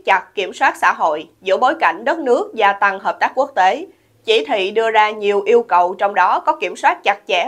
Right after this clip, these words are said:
việc đi lại nước ngoài của công dân Việt Nam và ngăn chặn xã hội dân sự trong việc định hình chính sách của nhà nước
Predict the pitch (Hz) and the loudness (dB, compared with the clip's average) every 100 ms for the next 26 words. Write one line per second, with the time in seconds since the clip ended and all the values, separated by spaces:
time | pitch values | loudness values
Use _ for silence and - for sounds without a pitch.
0 | 277 220 175 208 208 170 175 233 - 190 | -2 -4 -2 -2 2 0 0 -4 0 0
1 | 180 175 220 226 202 196 190 165 196 190 | 0 -2 -2 0 0 -4 -6 -12 -4 -4
2 | 196 - _ _ 220 226 233 240 247 175 | -4 -10 _ _ 2 2 0 -6 0 -2
3 | 170 165 175 160 180 202 196 180 165 170 | -2 -2 -2 0 -2 -4 -2 -4 -4 -2
4 | 208 202 180 165 202 175 226 185 175 - | -2 -2 -4 -6 -6 -6 -2 -4 -4 -6
5 | 202 294 311 294 - - 175 233 175 170 | -8 -2 -2 -2 -4 -4 -2 -2 -4 -2
6 | 208 427 | -4 -4